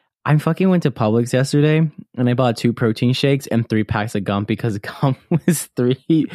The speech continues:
three for three. And so I bought Trident White. This doesn't have to go into the episode. I just really wanted to say it. Um, and so while you were talking, I was looking at it, and I was like, "I really need to have a piece of gum right now," which I know I can't because I'm fucking talking into a mic.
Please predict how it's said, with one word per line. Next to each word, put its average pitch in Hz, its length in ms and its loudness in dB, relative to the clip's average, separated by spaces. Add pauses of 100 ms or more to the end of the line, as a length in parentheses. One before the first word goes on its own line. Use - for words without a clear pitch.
(200)
three 160 180 4
for 214 160 0
three. 175 560 0
And - 120 -8
so 131 200 0
I 120 100 0
bought 139 200 -2
Trident 127 340 -2
White. 107 360 -2 (360)
This 170 180 2
doesn't 185 180 2
have 165 100 2
to 147 60 2
go 135 80 4
into 131 140 0
the 107 60 2
episode. 107 320 -2
I 104 60 0
just 107 180 -4
really 101 180 0
wanted 95 180 0
to 92 60 -2
say 95 240 -2
it. 92 160 -4 (500)
Um, 95 320 0
and 110 120 0
so 110 140 0
while 107 100 4
you 104 80 2
were 107 80 2
talking, 98 540 -2
I 101 200 0
was 98 180 -2
looking 98 280 0
at 92 140 0
it, 92 260 0
and 98 100 -2
I 98 40 0
was 98 160 0
like, 101 180 0
"I 101 140 0
really 98 320 2
need 98 140 0
to 110 60 -2
have 90 100 -2
a 87 60 -8
piece - 180 -6
of 95 100 -2
gum 92 220 0
right 90 140 0
now," 87 260 -2 (200)
which 120 240 -2
I 117 120 4
know 110 200 4
I 101 80 2
can't 98 340 -2
because - 200 -4
I'm 98 100 0
fucking 98 300 -4
talking 92 300 -2
into 92 180 -4
a 87 60 -4
mic. 92 340 -2